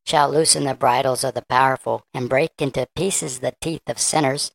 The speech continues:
He shall hurl kings from their thrones and their dominions, because they will not exalt or praise him, nor humble themselves before him,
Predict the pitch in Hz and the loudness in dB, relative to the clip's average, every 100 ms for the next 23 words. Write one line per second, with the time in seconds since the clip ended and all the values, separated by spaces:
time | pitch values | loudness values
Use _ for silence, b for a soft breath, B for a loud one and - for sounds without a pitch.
0 | - 160 - 156 135 165 160 151 - 202 | -4 0 6 6 6 4 4 4 -2 -4
1 | 180 - 156 151 143 - 175 190 160 160 | -2 -4 -4 -2 -2 -2 0 0 0 -2
2 | 160 196 180 180 190 247 160 117 - _ | -2 -4 -4 -4 -2 -2 -4 -6 -12 _
3 | 147 139 135 170 196 165 165 185 175 151 | -8 -6 -4 -2 0 0 0 0 -2 0
4 | 190 202 - 208 - 208 202 - 147 123 | 2 2 2 -2 0 -2 -2 -2 -6 -6
5 | - 165 180 139 185 170 143 139 170 160 | -8 -4 -2 0 0 0 0 -2 2 0
6 | 143 - - 190 175 135 117 | 0 -8 -2 0 2 0 -10